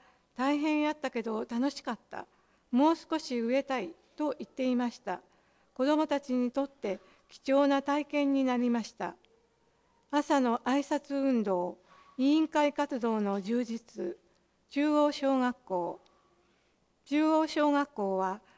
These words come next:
児童会の代表委員が中心となって、すべての委員会の子どもたちが挨拶運動に取り組んでいます。挨拶運動は、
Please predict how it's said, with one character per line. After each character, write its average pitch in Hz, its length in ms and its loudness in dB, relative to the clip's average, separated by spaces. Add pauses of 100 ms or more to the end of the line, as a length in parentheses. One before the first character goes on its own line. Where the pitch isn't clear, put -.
(120)
児 247 160 -4
童 311 200 4
会 262 240 0
の 240 160 0
代 277 320 -2
表 285 280 2
委 285 40 0
員 269 260 2
が 240 160 0
中 269 220 -2
心 277 240 -2
と 262 140 -2
な 247 140 0
っ - 20 -8
て、 175 320 -10 (320)
す - 180 -4
べ 311 140 0
て 269 120 2
の 262 180 2
委 254 60 2
員 285 220 2
会 254 220 -2
の 247 140 0
子 254 120 -4
ど 277 120 0
も 285 100 0
た 233 140 -6
ち - 140 -12
が 196 240 -4 (320)
挨 269 160 2
拶 285 360 -4
運 285 320 2
動 254 180 2
に 247 200 2
取 247 200 -2
り 277 60 -8
組 277 220 0
ん - 20 -2
で 202 100 -2
い 180 120 -4
ま 185 140 -6
す。 - 280 -14 (880)
挨 277 140 2
拶 302 320 -2
運 294 240 2
動 214 240 0
は、 202 240 -2